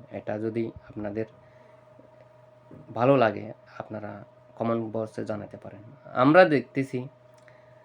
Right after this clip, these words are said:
যে আমরা বাইরে দেশে আছি, কিভাবে শাসন ব্যবস্থা কীরকম।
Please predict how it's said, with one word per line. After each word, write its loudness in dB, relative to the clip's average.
যে 2
আমরা 2
বাইরে 4
দেশে -4
আছি, -10
কিভাবে 2
শাসন -4
ব্যবস্থা -8
কীরকম। -2